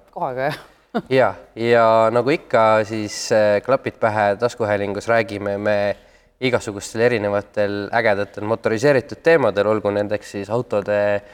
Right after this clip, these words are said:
Speaker 2: madaldamine, laiendamine, ilusaks tegemine, äh,
Speaker 1: Koledaks tegemine.
Speaker 2: <laughs> Ja, ja paljude
Speaker 1: Mõnel
Speaker 2: arv-,
Speaker 1: juhul.
Speaker 2: paljude arvates kindlasti ka koledamaks tegemine. Ja
Speaker 1: Ebapraktiliseks tegemine.
Speaker 2: ja,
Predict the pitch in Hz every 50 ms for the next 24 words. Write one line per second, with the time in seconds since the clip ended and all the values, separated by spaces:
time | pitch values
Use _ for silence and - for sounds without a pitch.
0 | - _ _ _ _ _ _ 104 104 120 135 131 123 113 110 107 113 113 110 107
1 | 110 110 107 104 104 104 104 104 101 101 101 107 117 123 127 123 117 107 104 107
2 | 104 101 107 107 104 104 101 104 101 101 101 101 101 101 101 104 107 123 135 139
3 | 127 110 - 113 107 - - - 117 110 110 110 107 107 101 107 107 104 104 104
4 | 101 101 101 101 101 98 - - - _ _ _ _ _ _ _ _ _ 98 95
5 | 95 95 95 95 95 95 95 95 95 95 95 95 95 95 95 95 95 92 92 156
6 | 160 160 151 143 151 151 - - - 147 143 147 147 - - - - - - -
7 | - 113 - 143 139 113 - 135 135 127 123 127 131 117 135 135 123 117 120 123
8 | 131 135 165 180 170 170 180 156 123 - 143 139 127 120 113 120 120 117 117 -
9 | - 120 - - 131 120 117 - - 120 117 117 - 151 175 151 120 113 110 107
10 | 104 - - 113 104 104 104 101 101 101 98 98 - - _ _ _ _ _ _
11 | _ _ 107 107 110 113 110 110 113 113 113 113 110 110 160 147 143 139 151 147
12 | - - 156 147 143 143 143 143 143 143 139 - _ _ _ 117 120 123 120 117